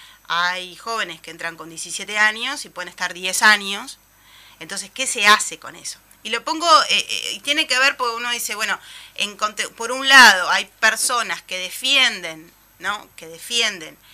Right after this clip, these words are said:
eh, y a-, y se habla de tocar algo, algo de la caja militar y parece que se le p-, ponen los pelos de punta y en ese ca-, en ese caso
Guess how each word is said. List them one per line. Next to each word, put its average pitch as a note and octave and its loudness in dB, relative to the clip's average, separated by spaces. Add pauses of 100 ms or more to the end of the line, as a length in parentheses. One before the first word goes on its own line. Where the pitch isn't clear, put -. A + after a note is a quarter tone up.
(220)
eh, E3+ -10 (480)
y F3+ -16
a-, F3 -2
y G3+ -12
se G3+ -2
habla G#3+ 6
de F3+ -8
tocar G#3+ 2
algo, A#3 6
algo A3+ 4
de G3+ -4
la F#3 -4
caja G#3+ -8
militar G3+ 2
y F3+ -8
parece F#3 -6
que F3+ -10
se F#3+ -8
le F#3 -8
p-, - -20
ponen G#3+ -2
los G3 -2
pelos G#3+ -4
de G#3 -8
punta G#3+ -8
y E3+ -14
en F3+ -8
ese A3 -6
ca-, F3 2
en F#3+ -10
ese G#3+ -12
caso G3+ 2